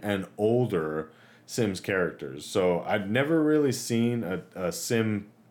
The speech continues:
you know, youthful character, that being, like, in their very younger years, like a kid. Um, but I'm glad that they at least made it so it's, like, young adult, because,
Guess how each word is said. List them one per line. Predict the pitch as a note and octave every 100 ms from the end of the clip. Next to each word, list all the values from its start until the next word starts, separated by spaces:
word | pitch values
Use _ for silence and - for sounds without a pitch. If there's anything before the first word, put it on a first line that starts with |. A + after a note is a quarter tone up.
| _
you | - F2+
know, | E2 D#2+ - - - -
youthful | F#2 G2+ A2+ A2+ C3
character, | B2 B2+ A#2+ B2+ C3+
that | G2 F#2
being, | G2 F#2+ F#2
like, | F2+ E2+ E2 -
in | G#2+ F#2+
their | F2 E2+
very | D#2 F#2 F#2+
younger | F#2 F#2+ G2
years, | G2+ G#2 G#2
like | G2+ F2
a | E2
kid. | - G#2+ B2+ B2+ - - - -
Um, | F#2+ F#2 F2+ F2+ F2
but | G#2+
I'm | F#2+ F2+
glad | G2 A2+
that | A2+ G#2
they | G#2+
at | F#2
least | F#2+ G2 G2+
made | F#2+ F#2+
it | F2+
so | G#2+ E2+
it's, | -
like, | F#2 E2 D#2+
young | F#2 F#2+
adult, | F2 D#2+ F2+ G2+ -
because, | F2 F#2 E2+ D#2+ -